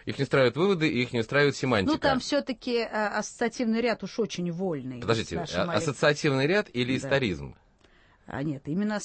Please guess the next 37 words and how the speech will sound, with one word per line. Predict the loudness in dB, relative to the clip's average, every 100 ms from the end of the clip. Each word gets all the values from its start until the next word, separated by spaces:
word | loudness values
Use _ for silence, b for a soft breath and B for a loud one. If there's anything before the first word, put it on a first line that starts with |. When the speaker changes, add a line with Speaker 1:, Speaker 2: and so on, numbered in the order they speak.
| 2
Speaker 1:
Но | 4
это | 6 6
не | 4
Speaker 2:
ассоциативный |
ряд. | 6
Speaker 1:
ложь, | 4 4
это | -2 -2
ассоциативный | -2 0 -2 0 -4 -2
ряд. | 0 -2 -4
Да, | -2 2 2 2 -4
в | -6 -6
этом | -2
есть | -2 -2
определённая | -4 0 0 0
провокация. | 0 0 0 -2 -6 -6 -6 -6 -8
И, |
и | -12 -8 -8 -8 -8 -4
именно | 2 4
Speaker 2:
Ну, |
Speaker 1:
это | 4
Speaker 2:
и | 4
поэтому | 4 4 6 4
Speaker 1:
привлекает | 6
внимание. | 4 6 4
Speaker 2:
смещены, | 4 4 2 0
э, | 0 -2 -2
исторические, | -4 -2 -4 -4 -10 -12 -8 -4 -2 -2
э, | -4 -4 -4
времена | -4 -2 -2 -2 -2
и | -4
пласты, | -6 -8 -6 -4
они | -2
Speaker 1:
Нет, | -2 -6
вот | -6
это, | -4
Speaker 2:
соединены. | -4 -4 -2
Speaker 1:
нет, | -4